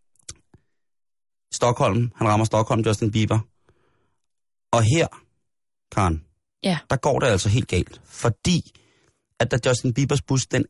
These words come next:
Speaker 1: ankommer til Stockholm, så kommer de ud af bussen. Og så nogle af de politibetjente, der står ligesom for at skærme af for den her kødrand af bestialsk, øh, lystende teenagepiger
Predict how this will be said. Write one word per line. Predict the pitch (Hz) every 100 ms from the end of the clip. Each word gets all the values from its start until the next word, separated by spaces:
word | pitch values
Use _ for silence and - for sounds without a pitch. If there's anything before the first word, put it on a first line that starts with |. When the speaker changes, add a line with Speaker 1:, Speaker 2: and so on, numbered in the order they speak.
| -
Speaker 1:
ankommer | 123 - - - 85 - _ _ _ _ _ -
til | - 151 156 - _ _ _ _ _ _ _ _ -
Stockholm, | - 107 - 71 85 - _ _ - -
så | -
kommer | - 127
de | 123
ud | 110
af |
bussen. | 113 110 - -
Og |
så | 113
nogle | 135 143
af |
de | 139
politibetjente, | 143 139 160 151 143 -
der | 113
står | 107 - 117
ligesom | 120 127
for | 113 117
at | - -
skærme | - 117 110
af | 120 113
for | -
den | 117
her | 110
kødrand | 110 - 160 165 - - - _ _ _ _ _ _ _ _ _ -
af | 110
bestialsk, | 131 117 135 123 135 135 - - - _ _ _ _ _ 117
øh, | 110 107
lystende | 107 147 - 156 123 -
teenagepiger | - 127 127 - 107 92